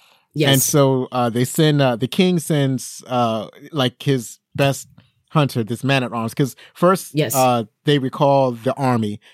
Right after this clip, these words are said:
Speaker 2: 'cause at first it was the French army that was in charge of the
Speaker 1: Yeah.
Speaker 2: hunt. And so the king sends his man at arms and his retinue.
Speaker 1: <laughs>
Speaker 2: And then, uh,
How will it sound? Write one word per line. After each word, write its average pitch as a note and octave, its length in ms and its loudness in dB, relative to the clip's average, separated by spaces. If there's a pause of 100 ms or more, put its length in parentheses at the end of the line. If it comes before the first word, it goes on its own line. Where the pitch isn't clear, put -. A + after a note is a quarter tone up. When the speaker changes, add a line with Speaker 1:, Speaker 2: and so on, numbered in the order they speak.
Speaker 2:
'cause C3 160 0
at B2 100 0
first C#3 260 0
it B2 200 -2
was A#2+ 100 0
the A#2 200 -6
French D3 300 -2
army B2 220 0
that A2 140 -4
was G#2+ 100 -6
in A2 60 -10
charge A#2 260 -2
of G#2+ 60 -10
the A2+ 80 -6
Speaker 1:
Yeah. A#2 60 -4
Speaker 2:
hunt. G#2+ 200 -8 (500)
And C3 240 0
so A#2+ 240 0 (160)
the A2+ 120 -6
king C3+ 240 0
sends B2+ 220 -4
his A2 140 -10
man B2+ 180 0
at A2+ 120 -2
arms A2+ 400 -4 (260)
and A#2 240 0
his A#2 340 -2 (320)
retinue. A#2 600 -4 (800)
Speaker 1:
<laughs> - 0 - (520)
Speaker 2:
And D#3+ 160 4
then, D#3+ 200 4
uh, C#3 180 0